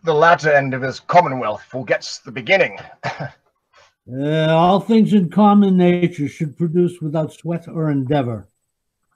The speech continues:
Speaker 2: Treason, felony, sword, pike, knife, gun, or need of any engine would I not have.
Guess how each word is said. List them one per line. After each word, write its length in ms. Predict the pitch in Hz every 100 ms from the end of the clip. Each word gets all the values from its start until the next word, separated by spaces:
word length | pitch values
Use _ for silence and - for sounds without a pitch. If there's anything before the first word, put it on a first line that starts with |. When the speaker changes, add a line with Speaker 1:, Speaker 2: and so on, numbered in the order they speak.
| _ _ _ _
Speaker 2:
Treason, 600 | - 165 165 147 160 151
felony, 720 | - 156 156 151 156 156 123 _ _ _ _ - -
sword, 560 | - 156 151 151 131 -
pike, 420 | 147 151 147 -
knife, 480 | 143 147 147 143 -
gun, 440 | 151 143 147 139 _ _ _ -
or 100 | 143
need 320 | 151 170 175
of 120 | 165 -
any 380 | 180 185 180 -
engine 500 | 190 185 151 156 151
would 160 | 170
I 160 | 175 165
not 260 | 165 165
have. 460 | 151 160 160 117